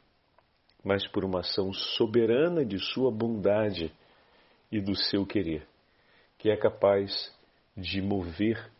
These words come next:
e transformar todas as coisas. Então, daqui nós começamos a olhar o,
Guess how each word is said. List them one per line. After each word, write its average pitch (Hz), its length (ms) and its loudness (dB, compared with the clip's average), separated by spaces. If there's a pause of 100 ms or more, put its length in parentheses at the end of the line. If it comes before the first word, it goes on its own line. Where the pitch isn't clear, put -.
(120)
e 107 80 -6
transformar 101 1000 -4 (300)
todas 131 300 -2
as 110 160 -6
coisas. 82 420 -8
Então, 98 220 -6
daqui 143 440 -4 (640)
nós 131 360 -2
começamos 98 880 -2 (840)
a 98 440 2 (460)
olhar 110 460 4 (960)
o, 110 200 -4